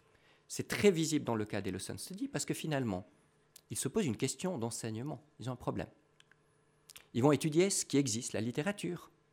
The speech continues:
à la fois le plan d'études, les manuels, les articles qui ont été écrits sur le sujet. Ils vont poser des hypothèses. Et pour vérifier ces hypothèses, ils vont dés-, designer. Euh,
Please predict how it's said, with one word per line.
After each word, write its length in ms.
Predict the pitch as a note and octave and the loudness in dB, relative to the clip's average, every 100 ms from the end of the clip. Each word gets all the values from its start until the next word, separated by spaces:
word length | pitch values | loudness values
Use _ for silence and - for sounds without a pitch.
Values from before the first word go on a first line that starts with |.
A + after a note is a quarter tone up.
| - | -10
à 80 | G#2+ | -8
la 100 | C3+ | -6
fois 160 | - | -6
le 60 | D3+ | -6
plan 160 | C#3 C3 | -4 -4
d'études, 440 | C3+ - A#2 A#2+ | -6 -6 -6 -4
les 120 | A2 | -6
manuels, 500 | G#2+ A2 A2 G2+ G#2 | -4 -4 -4 -6 -6
les 160 | G#2 G#2 | -6 -8
articles 380 | - - A2+ - | -8 -12 -16 -12
qui 100 | A2 | -10
ont 20 | |
été 180 | G#2 G2+ | -10 -10
écrits 240 | A2 - | -12 -10
sur 160 | A2+ - | -8 -8
le 60 | G2 | -10
sujet. 400 | - G#2 G2 - _ _ - - - | -8 -6 -8 -12 _ _ -20 -20 -4
Ils 100 | - | 2
vont 120 | C#3 | 2
poser 240 | F3 C3 F#3+ | 4 4 4
des 220 | A#2+ A#2 | 4 0
hypothèses. 580 | A#2 F#3 - C3+ - - _ _ _ _ _ - _ - | -2 -2 -2 -6 -10 -14 _ _ _ _ _ -20 _ -10
Et 80 | G2+ | -8
pour 220 | - C3+ | -2 2
vérifier 480 | C3+ B2 A#2+ - A2 | 4 4 2 0 -2
ces 240 | - G2 | -2 -6
hypothèses, 640 | F#2 F#2 - F#3 D4 - - | -6 -6 0 0 0 -6 -6
ils 100 | A2 | -6
vont 200 | G#2+ B2+ - | -4 -6 -4
dés-, 580 | G#2 C3 A#2 - - - - | 2 4 2 -6 -12 -14 -16
designer. 680 | A#2+ A2 C#3+ A2+ A2 G#2 F#2+ - - - _ _ - - | -12 -6 -4 0 0 0 -2 -6 -20 -20 _ _ -18 -6
Euh, 320 | F#2 E2+ | -4 -4